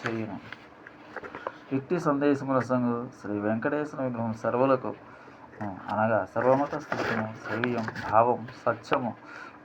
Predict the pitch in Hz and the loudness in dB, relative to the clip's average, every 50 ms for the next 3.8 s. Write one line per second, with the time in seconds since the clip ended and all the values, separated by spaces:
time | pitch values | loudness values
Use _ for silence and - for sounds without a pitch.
0 | - 107 101 104 120 135 139 135 - 127 117 117 113 110 110 107 104 101 95 - | -4 -2 0 2 2 0 0 -2 -4 -4 0 0 0 0 0 -4 -8 -10 -10 -10
1 | - 117 113 120 117 117 123 127 127 120 - - 95 92 104 120 123 123 131 127 | -6 -2 0 0 4 4 4 2 2 -2 -8 -10 -8 -2 -2 -2 -2 -2 -2 -2
2 | 127 127 131 107 101 110 123 127 143 147 143 - - - 139 123 123 - - - | -2 -2 -4 -4 0 4 6 6 6 4 2 -2 -6 -6 -6 -6 -6 -8 -10 -16
3 | - - - - - - - - 131 120 117 113 - - 113 107 | -20 -20 -20 -20 -20 -20 0 4 6 6 6 4 -2 -6 -6 -6